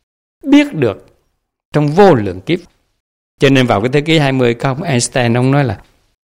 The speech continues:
là nếu một người nào đi với cái tốc độ của ánh sáng mà hơn nữa, có thể đi ngược lại thời gian, những hình ảnh gì trong quá khứ có thể bắt được, thì chư vị trở về Tây Phương, chư vị có thể đi, đi với tốc độ bằng một ngàn lần ánh sáng, một vạn lần ánh sáng.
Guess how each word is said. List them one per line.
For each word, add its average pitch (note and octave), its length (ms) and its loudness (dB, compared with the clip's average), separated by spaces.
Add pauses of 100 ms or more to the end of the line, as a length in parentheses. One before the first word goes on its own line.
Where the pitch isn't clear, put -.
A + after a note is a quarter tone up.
(280)
là G#2 200 0
nếu C3+ 200 2
một B2 180 -2
người G#2+ 200 -2
nào G2+ 340 -4
đi C#3 200 0
với C#3+ 140 0
cái F3 100 -2
tốc G3+ 200 -6
độ F2+ 180 -2
của - 120 -2
ánh C#3+ 80 2
sáng F#3 260 -2
mà A#2+ 60 0
hơn B2+ 200 0
nữa, A2+ 140 -2
có D3+ 60 -2
thể F#3+ 120 -4
đi D3+ 140 -2
ngược C3+ 320 0
lại G2+ 220 -2
thời F#2+ 180 -2
gian, A2 200 -4 (800)
những C3 160 2
hình C#3 160 4
ảnh B2 200 0
gì C#3+ 120 0
trong A#2+ 240 -2
quá C#3+ 120 -2
khứ G3 140 -2
có E3+ 80 -4
thể D3 120 0
bắt - 300 -8
được, F2+ 140 -8 (760)
thì G#2 240 -4
chư D3 140 0
vị G#2 180 0 (100)
trở C3 140 2
về C3+ 180 -2
Tây A#2 180 -4
Phương, A2+ 340 -2
chư D3 100 0
vị G2+ 140 -2
có D3 120 -4
thể D3 140 -4
đi, D#3+ 340 -2 (240)
đi D3 220 2
với D3 160 0
tốc G#3+ 200 -4
độ G2+ 200 0
bằng G2 260 -4
một - 180 -12
ngàn A#2+ 300 -4
lần F#2+ 160 -6
ánh C3 100 -8
sáng, E3 240 -10 (160)
một G#2+ 220 -10
vạn G#2+ 220 -8
lần G2+ 140 -10
ánh C3 100 -12
sáng. D3 180 -10